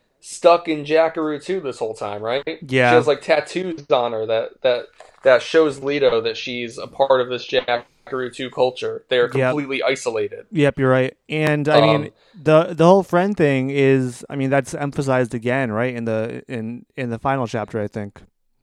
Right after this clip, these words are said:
Speaker 1: Yes. Yeah, right. Namri's like, "He called me friend," or
Speaker 2: Yeah, yep.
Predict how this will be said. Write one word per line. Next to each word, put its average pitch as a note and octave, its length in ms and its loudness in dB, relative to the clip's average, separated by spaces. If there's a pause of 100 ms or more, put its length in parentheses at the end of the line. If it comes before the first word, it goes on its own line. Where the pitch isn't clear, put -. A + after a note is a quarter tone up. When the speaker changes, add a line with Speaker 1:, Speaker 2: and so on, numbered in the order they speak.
(420)
Speaker 1:
Yes. C#3+ 720 2
Yeah, D3 340 8
right. C3+ 200 8
Namri's C#3 480 2
like, A#2+ 180 4
"He D3 140 -6
called C#3+ 320 2
me C3 80 -6
friend," A#2 560 0
or A2+ 560 -4 (100)
Speaker 2:
Yeah, C3 380 2 (100)
yep. C#3 300 -2